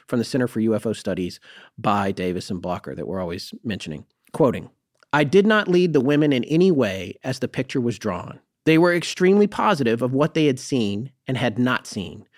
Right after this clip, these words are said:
It was a matter of following their directions as to the shape of the face, eyes, hands, and body. If I even so much as advanced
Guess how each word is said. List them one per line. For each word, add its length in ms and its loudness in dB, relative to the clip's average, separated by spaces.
It 60 2
was 100 4
a 60 2
matter 240 4
of 80 0
following 420 4
their 120 4
directions 600 2
as 200 -2
to 100 -10
the 80 -4
shape 360 -2
of 120 -2
the 80 -2
face, 540 -8
eyes, 520 0
hands, 600 -8
and 200 -2
body. 400 -2
If 140 2
I 100 4
even 280 4
so 240 2
much 240 4
as 200 -2
advanced 600 0